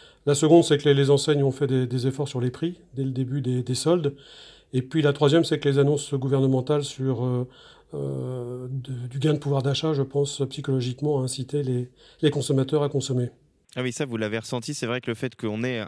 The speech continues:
Speaker 2: un tout petit peu plus d'argent directement, euh, ça se répercute dans le budget que l'on octroie pour les soldes.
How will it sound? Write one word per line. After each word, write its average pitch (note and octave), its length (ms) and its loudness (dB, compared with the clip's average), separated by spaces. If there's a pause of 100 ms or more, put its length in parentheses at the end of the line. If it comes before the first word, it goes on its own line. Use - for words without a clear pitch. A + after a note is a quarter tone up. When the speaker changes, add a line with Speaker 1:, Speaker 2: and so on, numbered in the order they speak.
Speaker 2:
un A#2 140 -4
tout - 160 -16
petit C#3 160 -14
peu C3 140 -6
plus C3 320 -10
d'argent B2 500 -4
directement, C#3 720 -6 (400)
euh, G#2 140 -2
ça A#2+ 160 -6
se - 100 -12
répercute B2 600 -6
dans A2+ 300 -2
le A2 180 -4
budget G#2+ 280 -4
que - 120 -8
l'on G2+ 400 -6
octroie A2+ 260 -6
pour A#2 140 -6
les A2+ 80 -6
soldes. F2+ 340 -6